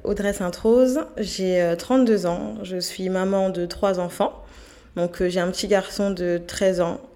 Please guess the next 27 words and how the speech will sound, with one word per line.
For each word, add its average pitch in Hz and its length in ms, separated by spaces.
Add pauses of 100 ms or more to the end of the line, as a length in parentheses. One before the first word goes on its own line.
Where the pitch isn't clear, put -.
et 180 160
deux 185 160
petites 202 340
filles 196 300
de 180 580
onze 196 300
et, 175 220
euh, 165 160
bientôt 175 360
huit 175 220
ans. 165 120 (1200)
Euh, 180 260
je 175 80
suis 196 280
entrepreneur 208 640
dans 185 120
le 185 80
domaine 180 240
de 175 80
l'esthétique, 180 640
plus 233 140
précisément, 214 760
euh, 196 160
dans 190 200
le, 175 680 (340)
dans 185 140
l'onglerie. 240 500